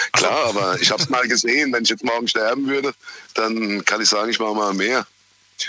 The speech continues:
Speaker 2: Ins Ausland vielleicht, in das eine oder andere Land noch, weil außerhalb von der E U war ich noch nicht viel.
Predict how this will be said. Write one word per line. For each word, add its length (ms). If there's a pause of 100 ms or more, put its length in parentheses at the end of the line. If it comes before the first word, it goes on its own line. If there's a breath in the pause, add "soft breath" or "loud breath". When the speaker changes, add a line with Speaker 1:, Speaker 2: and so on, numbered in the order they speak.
(840 loud breath)
Speaker 2:
Ins 220
Ausland 560
vielleicht, 420
in 460
das 160
eine 300
oder 180
andere 300
Land 360
noch, 320
weil 440 (1040 loud breath)
außerhalb 420
von 160
der 100
E 80
U 220
war 220
ich 100
noch 140
nicht 160
viel. 380